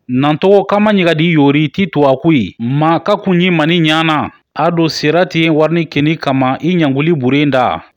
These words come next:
A di n tarini sefe. Yali ma wari yaba nanti o da woro ɲa ku do i na tumandi a nogo ŋa. A do kie ŋa na wari yen kini. Tongo takumacu wa ke ŋa soron da ku benu ka saku. A do kota ŋa b'u tun warini ti mi.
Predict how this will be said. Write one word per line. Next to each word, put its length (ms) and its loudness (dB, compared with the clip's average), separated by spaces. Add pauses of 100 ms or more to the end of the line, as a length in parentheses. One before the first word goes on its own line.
A 100 0
di 140 0
n 40 -2
tarini 340 -2
sefe. 580 -2 (160)
Yali 400 0
ma 140 2
wari 300 2
yaba 320 2
nanti 520 0
o 120 2
da 120 2
woro 260 2
ɲa 340 2
ku 200 -2
do 240 2
i 120 0
na 120 0
tumandi 600 -2
a 160 -2
nogo 300 2
ŋa. 340 0 (280)
A 80 0
do 180 0
kie 340 0
ŋa 300 0
na 160 0
wari 320 2
yen 140 2
kini. 520 -2 (260)
Tongo 480 2 (100)
takumacu 560 0
wa 100 2
ke 200 -2
ŋa 280 -2
soron 380 0
da 140 0
ku 180 -4
benu 200 0
ka 140 0
saku. 520 -2 (240)
A 140 0
do 180 0
kota 360 -2
ŋa 200 0
b'u 240 0
tun 160 0
warini 280 2
ti 260 0
mi. 320 2